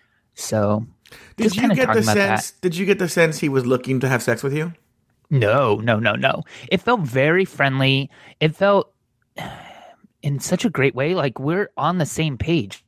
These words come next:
Speaker 1: So, like, the two of us both feel that what we have is a really good friendship, and it wasn't a great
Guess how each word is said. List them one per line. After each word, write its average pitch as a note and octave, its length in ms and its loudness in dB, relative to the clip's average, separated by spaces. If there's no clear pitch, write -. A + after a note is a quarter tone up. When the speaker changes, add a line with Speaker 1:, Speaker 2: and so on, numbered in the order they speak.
Speaker 1:
So, B2 80 -4
like, A#2+ 160 -2
the B2 100 -6
two E3+ 220 0
of D#3+ 100 2
us D3 120 0
both C3 340 2
feel A2 580 -2
that A#2+ 240 -4
what B2 220 0
we B2+ 160 2
have C3+ 260 0
is A#2+ 280 -2
a A#2+ 100 2
really B2 340 2
good A2 200 0
friendship, B2+ 520 -2
and A2 100 2
it G#2+ 100 -2
wasn't A#2 400 0
a A2 60 2
great A2 380 -2